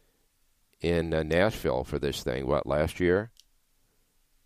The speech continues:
So Katie, bar the door. It's happening this week here in Las Vegas. The N F L Draft Week is upon us. We were supposed to have it a couple of years ago, but covid stopped that. Now it's back on, and it's gonna be blockbuster. So we got that going on. We got betting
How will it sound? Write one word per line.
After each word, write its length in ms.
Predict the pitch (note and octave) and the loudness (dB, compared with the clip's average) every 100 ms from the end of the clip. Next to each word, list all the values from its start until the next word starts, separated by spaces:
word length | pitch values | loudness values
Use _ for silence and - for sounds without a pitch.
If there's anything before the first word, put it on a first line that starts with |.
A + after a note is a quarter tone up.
| _ _ | _ _
So 300 | - G2+ D#2+ | 0 2 2
Katie, 340 | - G2 G#2+ A#2 | 2 2 4 2
bar 280 | A2 A2 A2 | 4 4 2
the 100 | G#2 | 2
door. 240 | A#2 G#2 | 2 2
It's 140 | D#2+ | 0
happening 420 | G2 F#2+ F#2 F2 E2+ | 2 0 0 -4 0
this 220 | F2+ - | 0 2
week 220 | F#2 E2+ | -2 0
here 160 | F2+ E2+ | 0 2
in 180 | E2+ | 0
Las 240 | D#2+ D#2 - | 0 0 0
Vegas. 340 | D2+ C2 B1+ | -2 -2 -2
The 140 | D2+ D2+ | -2 -2
N 100 | D#2 | -2
F 160 | D2 | 0
L 120 | D#2 | 0
Draft 400 | C#2+ C#2+ C#2+ - | 2 0 -2 -2
Week 200 | C#2 C2+ | -6 -4
is 140 | A#1 - | -6 -8
upon 360 | - - F2 | -6 0 2
us. 260 | F#2 F2+ - _ _ _ - - - | 2 -2 -10 _ _ _ -20 -20 -10
We 120 | D#2 D2+ | -2 0
were 120 | D2 | 0
supposed 400 | - - G#2+ - | -2 2 2 4
to 60 | |
have 120 | F#2 D2 | 0 0
it 60 | |
a 20 | |
couple 240 | D#2+ E2+ D2+ | -4 -4 -2
of 80 | D#2 | 0
years 220 | F#2 E2+ | 0 0
ago, 180 | F2 F2+ | 0 0
but 160 | D#2 | 0
covid 400 | E2 E2 D#2+ D2 | 2 2 2 -4
stopped 380 | - F2+ F#2+ - | 0 2 2 2
that. 180 | F#2+ - | 0 0
Now 160 | D2 | -2
it's 140 | D2 - | -4 -2
back 300 | C2+ B1+ - | -2 -2 -2
on, 240 | F2+ F#2+ F#2 | 0 2 0
and 140 | D2 | -2
it's 140 | C#2+ | -6
gonna 160 | D#2 C2 | -6 -4
be 120 | C#2 | -4
blockbuster. 680 | B1 D2+ C#2 - G#1+ - G1+ - _ _ _ _ _ _ _ _ | -2 0 0 -2 -8 -6 -14 -14 _ _ _ _ _ _ _ _
So 160 | - F#2 | 0 2
we 80 | F2+ | 6
got 240 | F#2+ F#2+ | 4 4
that 220 | A2 A2 | 2 2
going 260 | F#2 E2 D2+ | 0 -2 -2
on. 200 | C#2 C#2 | -4 -4
We 100 | D#2 | 0
got 240 | F2 D#2+ | 0 4
betting 360 | A2 A2+ G#2+ | 4 4 2